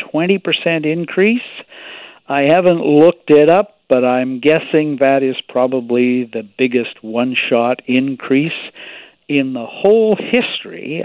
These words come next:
of the homeowner grant, which goes back to nineteen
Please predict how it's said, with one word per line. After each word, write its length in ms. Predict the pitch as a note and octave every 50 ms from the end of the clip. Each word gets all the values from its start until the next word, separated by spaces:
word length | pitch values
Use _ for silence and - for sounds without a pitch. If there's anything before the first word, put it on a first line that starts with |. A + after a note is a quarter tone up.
| - -
of 260 | A#2 A#2 A#2+ C3 C3 C3+ D3+
the 80 | E3 D3+
homeowner 480 | G3+ B3 C#4 B3+ D#3+ B2+ A#2 A#2 A2+
grant, 340 | G#2+ B2+ A#2+ A#2+ C#3 F3 C#3
which 160 | - - -
goes 180 | - B2+ B2+ -
back 360 | - - C3 C#3 D3+ - _
to 100 | - B2+
nineteen 640 | B2+ C#3+ D3 C3+ A#2+ B2 C#3+ D#3 - - C#3+ D#3+